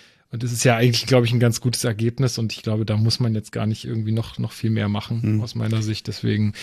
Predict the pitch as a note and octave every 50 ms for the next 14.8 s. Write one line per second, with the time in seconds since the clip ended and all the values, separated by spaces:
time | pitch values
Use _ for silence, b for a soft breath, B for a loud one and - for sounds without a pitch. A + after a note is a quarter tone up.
0 | B A#2 B - C3 C#3 D3 D#3+ E3 - F3+ F3 D#3 D#3+ D#3+ E3 E3 D#3 C#3+ D3+
1 | D#3 D3+ D3+ B B B B B A#2+ B B C3 B2+ C3+ D3 D#3+ D#3+ D#3+ C3+ A2+
2 | G#2+ G2 G#2 C3+ D3 D3+ E3 E3+ E3 D#3 C#3 A#2+ A#2+ C3+ D#3+ D#3+ - E3+ D#3 -
3 | C#3+ B2+ - C3+ C3+ C#3 - - - - D3+ C3+ A#2 A#2 B2 C3 C3 C3+ C3+ B2
4 | B2+ B2 B2+ C3 A#2+ - - C#3+ - - C#3 B2+ - - C#3+ C#3+ D3 C#3 C#3 -
5 | - C3 C3+ C3 - C#3+ - - - - - E3 E3 - - - C#3+ D3 D#3 -
6 | D#3 D3 A#2+ - - A2+ A2 A2 A2 - - A2+ A2 A2+ B2 C3 C3+ C3 - A#2
7 | A#2+ A#2+ A#2+ A#2+ A#2+ A#2+ A#2+ A#2 B B B B B B B B - B2+ A2+ -
8 | - - C3+ - - - - C3 B2+ B2 B2 A#2+ A#2+ B2 A#2+ - - - B2 A#2+
9 | A#2 B2 B2 B2 C3 C3 - - _ _ _ - - A#2 A#2 B2 B2+ B2 C3 C#3+
10 | D#3+ D3 C#3 C3+ C3 - - C3 C3 C3 B2 - - C3 B2 C3+ C#3+ - - C3
11 | A#2+ A#2 A#2 B2 C#3 D3 C#3 C3+ C3+ C3 C3 B2 - - - C#3+ C3+ C3 C3+ B2
12 | A2+ - A#2+ A#2 A#2+ A#2+ B2 - C3+ B2 - - A#2 - - C3+ C3 - - B2
13 | A#2 A2+ A2+ A#2 A2 A2+ A2 A2 A2 A2 G#2+ G#2+ A2 A2+ A2+ A2+ - A2 A2+ A2+
14 | A2 A2 G#2 G#2 G#2 G#2+ A#2+ B2 A#2 - A2+ A2 G#2 A2 A#2 A#2